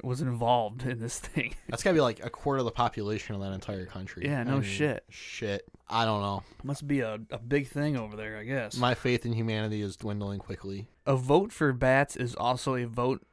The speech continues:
Speaker 1: for predator control, habitat restoration, and climate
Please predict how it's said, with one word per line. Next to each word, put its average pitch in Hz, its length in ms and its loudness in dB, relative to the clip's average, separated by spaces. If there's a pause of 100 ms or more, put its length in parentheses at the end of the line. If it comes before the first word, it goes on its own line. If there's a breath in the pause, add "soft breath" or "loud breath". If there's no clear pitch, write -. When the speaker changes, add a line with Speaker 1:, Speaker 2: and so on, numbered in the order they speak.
Speaker 1:
for - 160 -6
predator 127 560 2
control, 151 640 0 (140)
habitat 151 580 2
restoration, 135 680 0
and 113 260 -6
climate 139 580 0